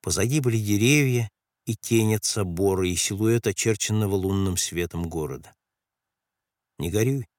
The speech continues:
сказал я. «Мне очень скверно», — сказала Бретт. «Давай помолчим».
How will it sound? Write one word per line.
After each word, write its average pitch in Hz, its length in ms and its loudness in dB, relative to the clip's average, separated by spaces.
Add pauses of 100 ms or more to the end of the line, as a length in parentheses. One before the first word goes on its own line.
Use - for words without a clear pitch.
сказал 71 460 -10
я. 65 260 -12 (1300)
«Мне 95 140 -2
очень 95 240 -4
скверно», — 80 480 -6
сказала 69 380 -12
Бретт. 71 340 -14 (1200)
«Давай 123 240 -2
помолчим». 71 720 -8